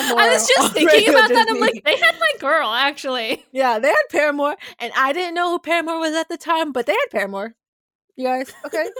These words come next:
Speaker 2: <laughs>
Speaker 1: Um, Radio Disney was a good time back then, okay?
Speaker 2: Also, Paramore's new album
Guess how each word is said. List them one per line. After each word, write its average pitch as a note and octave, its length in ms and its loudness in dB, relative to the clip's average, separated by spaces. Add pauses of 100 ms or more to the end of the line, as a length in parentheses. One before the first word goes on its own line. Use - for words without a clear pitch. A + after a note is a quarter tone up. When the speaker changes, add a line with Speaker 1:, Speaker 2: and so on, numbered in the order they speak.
(320)
Speaker 2:
<laughs> - 460 -20
Speaker 1:
Um, C4+ 420 -4 (120)
Radio D#4+ 240 -2
Disney D4 320 -6
was B3+ 140 -6
a A3 40 -2
good G#3+ 180 -8
time G3+ 260 -10
back F3+ 200 -6
then, G#3+ 280 -20 (120)
okay? C4+ 220 -12 (500)
Speaker 2:
Also, F4 220 -6
Paramore's D#4 540 -6
new C#4 240 -8
album F#4+ 260 -4